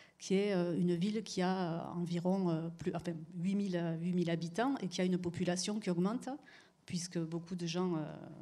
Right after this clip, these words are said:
travaillent à Toulouse. C'est une population, euh, assez, euh, diplômée, mais il y a quand même un quartier, euh, qui, euh, on va dire, euh, concentre beaucoup de difficultés sociales.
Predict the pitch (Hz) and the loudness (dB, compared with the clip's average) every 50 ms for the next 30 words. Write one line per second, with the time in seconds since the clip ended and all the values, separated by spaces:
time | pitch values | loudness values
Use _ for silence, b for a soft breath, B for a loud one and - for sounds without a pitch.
0 | - - - - - b b b b b b b _ _ - - 165 165 170 165 | -16 -16 -18 -20 -20 b b b b b b b _ _ -6 -4 -2 -2 0 -2
1 | 160 156 160 - 185 175 202 233 254 - 170 165 170 170 B B B B B B | -2 -4 -4 -4 -4 -4 -4 -4 -4 -4 -4 -6 -6 -8 B B B B B B
2 | B B B _ - - 180 180 - 196 202 202 190 - 196 - - 202 196 202 | B B B _ -4 -2 -2 0 0 2 2 2 2 2 0 2 2 4 4 4
3 | 196 196 - 214 220 208 190 185 180 165 180 - 202 196 - - - 220 214 214 | 2 2 0 0 2 4 4 4 4 2 2 0 -4 -4 -4 -6 -2 0 2 4
4 | 214 196 190 185 180 165 185 190 - - 208 196 208 247 311 392 381 269 202 202 | 4 4 4 4 4 2 0 -2 4 6 6 6 8 6 4 4 4 0 0 0
5 | 214 247 269 - - - - - - - - 269 202 175 196 196 196 190 202 202 | 0 0 -2 -2 -6 -14 -20 -20 -20 -18 -10 -4 0 2 2 2 4 2 2 4
6 | 220 226 226 208 202 185 - - 214 208 - - - - 220 254 330 - - - | 4 4 4 2 2 0 0 -2 -2 -2 -2 -4 -2 0 2 0 0 -2 -6 -14
7 | B B B B B B B B B B - - 180 180 180 175 180 180 175 - | B B B B B B B B B B -6 -2 0 2 2 2 0 -2 -6 -8
8 | - - 208 214 220 208 190 185 180 170 175 175 175 - - 175 175 190 190 175 | -6 -2 -2 0 2 2 4 4 4 4 2 2 0 0 -2 -2 -2 -2 -2 -2
9 | 170 180 165 175 196 220 214 - 180 170 170 170 196 190 185 - 214 220 226 - | -2 -2 -2 -2 -2 -2 0 0 0 0 2 2 2 2 4 2 2 0 0 0
10 | - 185 170 190 185 - 226 190 185 190 180 190 - 202 - - 180 165 - - | -2 0 0 -2 -2 -2 -4 -4 -4 -2 -2 -4 -4 -6 -8 -8 -10 -8 -4 -4
11 | 202 202 196 - 190 185 - - 220 269 262 185 180 | -4 -2 -2 -2 -4 -4 -2 -2 -2 0 0 -2 -4